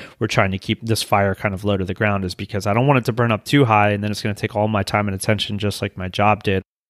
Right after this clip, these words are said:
What ends up happening if you're really good at these strategies, which I think that we were, is you end up creating something that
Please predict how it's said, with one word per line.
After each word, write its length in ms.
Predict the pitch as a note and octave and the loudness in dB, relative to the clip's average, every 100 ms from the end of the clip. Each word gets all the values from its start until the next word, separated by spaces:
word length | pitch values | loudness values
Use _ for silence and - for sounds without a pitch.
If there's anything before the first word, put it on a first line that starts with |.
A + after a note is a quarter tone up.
| _ - | _ -14
What 220 | D3 D3 | 0 4
ends 220 | D3 C3+ | 4 4
up 80 | C#3 | 0
happening 400 | C3+ D#3 C3 A#2 | 2 2 0 -2
if 140 | A#2 | -2
you're 100 | B2 | -4
really 380 | A2 G#2+ C3+ B2+ | -4 0 2 2
good 200 | A2 B2 | 2 0
at 240 | A2+ G2 - | 0 -4 -6
these 220 | A2+ G#2 | -6 -4
strategies, 680 | - A#2 B2 A#2+ G#2 G#2 | -4 0 0 0 -4 -6
which 160 | G#2+ A2 | -6 -6
I 60 | A2 | -6
think 200 | A#2+ G#2+ | -6 -4
that 180 | G#2+ | -6
we 120 | G2+ F#2+ | -6 -6
were, 400 | G#2 A#2 G2 F#2 | -2 -2 -2 -4
is 280 | G2 - - | -6 -8 -10
you 240 | A#2 A#2 | -2 0
end 140 | C3 | 4
up 180 | A#2+ - _ _ | 2 0 _ _
creating 420 | - C#3 C3 B2+ A#2+ | -2 2 4 2 0
something 460 | - A#2+ A#2+ A2+ | -2 -2 -2 -2
that 260 | G#2+ G2+ | -2 -2